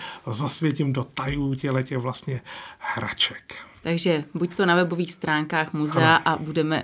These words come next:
Speaker 2: doufat, že už se to brzy uklidní a
Speaker 1: Budeme
Speaker 2: budeme
Speaker 1: rádi.
Speaker 2: moc osobně do muzea přijít.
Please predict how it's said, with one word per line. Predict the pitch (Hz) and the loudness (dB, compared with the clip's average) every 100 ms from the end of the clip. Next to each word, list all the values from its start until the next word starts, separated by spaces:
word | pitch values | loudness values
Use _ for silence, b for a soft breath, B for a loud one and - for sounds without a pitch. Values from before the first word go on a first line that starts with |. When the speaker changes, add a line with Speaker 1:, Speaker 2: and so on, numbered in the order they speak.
| - | -4
Speaker 2:
doufat, | 170 165 156 - 147 | 0 2 2 0 0
že | 147 160 | 0 -2
už | 143 | -2
se | 160 | 0
to | 151 | 0
brzy | 147 156 170 | 0 2 2
uklidní | - 160 147 151 147 | 2 2 4 2 4
a | |
Speaker 1:
Budeme | 143 | 4
Speaker 2:
budeme | 139 151 | 6 6
Speaker 1:
rádi. | 151 | 6
Speaker 2:
moc | 151 - | 4 2
osobně | 165 - 165 170 165 | 2 4 8 8 8
do | 160 | 6
muzea | 156 156 147 | 4 4 4
přijít. | 147 - 147 143 | 2 0 0 0